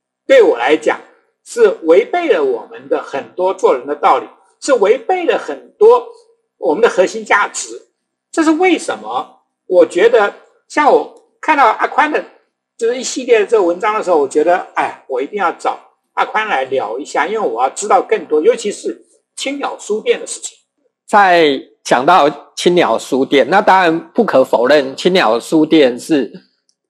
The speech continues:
Speaker 2: 目前在台湾一个很流行的书店。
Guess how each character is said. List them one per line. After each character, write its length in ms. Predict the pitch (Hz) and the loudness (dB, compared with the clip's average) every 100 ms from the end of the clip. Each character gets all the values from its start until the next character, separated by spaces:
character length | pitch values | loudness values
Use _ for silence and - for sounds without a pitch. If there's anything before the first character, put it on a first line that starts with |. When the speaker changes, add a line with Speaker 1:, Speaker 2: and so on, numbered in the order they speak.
| _ _ _ | _ _ _
Speaker 2:
目 300 | - 202 165 | -2 2 2
前 420 | 147 - 113 110 127 | 0 0 0 -2 -2
在 200 | 156 117 | 0 0
台 200 | - 110 | -2 0
湾 400 | 117 113 117 113 _ _ _ | 0 0 -4 -16 _ _ _
一 100 | - | -16
个 480 | 120 120 104 104 - - | -6 -4 -4 -8 -14 -12
很 180 | 107 | -12
流 180 | 101 101 | -10 -12
行 280 | 117 110 101 | -12 -14 -18
的 180 | 107 104 | -18 -18
书 480 | - - 104 107 - _ | -16 -16 -16 -18 -20 _
店。 140 | 110 | -16